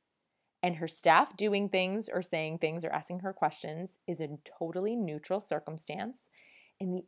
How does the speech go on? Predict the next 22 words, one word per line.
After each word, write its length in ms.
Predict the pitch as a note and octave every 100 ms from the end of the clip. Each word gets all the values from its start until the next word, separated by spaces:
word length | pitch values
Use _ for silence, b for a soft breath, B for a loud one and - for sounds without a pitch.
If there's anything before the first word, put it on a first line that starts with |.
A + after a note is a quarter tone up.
| -
only 400 | A3 A#3 B3 B3+
thing 380 | A#3+ C#4+ B3 E3
that 200 | E3 -
can 200 | F3+ E3+
cause 480 | - - F#3+ A#3 A#3
her 180 | A#3 A#3
feeling, 800 | - C#4+ D#4 G3+ E3 E3+ A#3+ B3+
in 120 | F3
this 200 | D3+ D#3+
case, 280 | - F#3 C4
stress, 580 | - - D#3+ F#3+ - - b b b b -
is 220 | A#3 - G#3+
her 180 | A3 _
own 520 | - G3 G3+ G#3+ A3 G#3+ -
thinking 440 | A#3+ B3+ A3 F#3+
about 280 | D3 - -
it. 140 | - - _ _ _ _ _ -
In 160 | F#3+
this 220 | F3+ F#3 -
case, 260 | F3+ F3+ -
her 180 | E3+
thoughts, 580 | D#3+ - D3+ D#3 - -